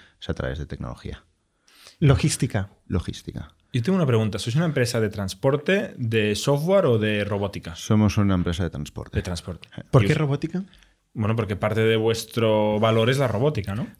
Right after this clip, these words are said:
Speaker 1: Nosotros, parte del valor es la tecnología. Entonces, utilizamos la tecnología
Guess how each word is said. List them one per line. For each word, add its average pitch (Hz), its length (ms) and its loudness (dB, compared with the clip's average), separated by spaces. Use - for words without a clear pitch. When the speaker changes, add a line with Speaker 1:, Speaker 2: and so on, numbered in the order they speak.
Speaker 1:
Nosotros, 101 460 0
parte 95 300 2
del 98 80 2
valor 92 260 2
es 90 80 -4
la 95 80 -2
tecnología. 78 460 -4
Entonces, 73 280 -8
utilizamos 85 440 -2
la 92 100 2
tecnología 92 760 0